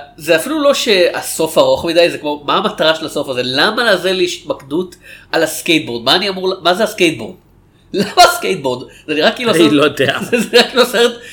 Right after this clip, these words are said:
Speaker 1: יש בכוח בסוף התמקדות בהילוך איטי על סקייטבורד, ואז על זאב.
Speaker 2: זה,
Speaker 1: ו-,
Speaker 2: זה
Speaker 1: ו-, ו-
Speaker 2: קרוסובר עם Lords of Dogtown, אני לא יודע.
Speaker 1: יכול להיות, כאילו,
Speaker 2: אני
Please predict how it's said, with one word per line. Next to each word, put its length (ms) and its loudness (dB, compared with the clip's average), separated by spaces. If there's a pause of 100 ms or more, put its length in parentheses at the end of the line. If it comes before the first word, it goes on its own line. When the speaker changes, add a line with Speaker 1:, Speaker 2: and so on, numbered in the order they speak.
(160)
Speaker 1:
יש 420 2
בכוח 440 0
בסוף 300 -4
התמקדות 420 -4
בהילוך 280 -2
איטי 220 -4
על 60 -4
סקייטבורד, 460 -4
ואז 220 4
על 100 -4
זאב. 600 0
Speaker 2:
זה, 60 -4 (580)
Speaker 1:
ו-, 80 -8
Speaker 2:
זה 140 0
Speaker 1:
ו-, 40 -4
ו- 40 -8
Speaker 2:
קרוסובר 500 4
עם 220 2
Lords 180 4
of 180 -2
Dogtown, 260 2 (100)
אני 240 -4
לא 80 4
יודע. 340 2
Speaker 1:
יכול 380 -4
להיות, 340 -2 (340)
כאילו, 220 0
Speaker 2:
אני 80 -10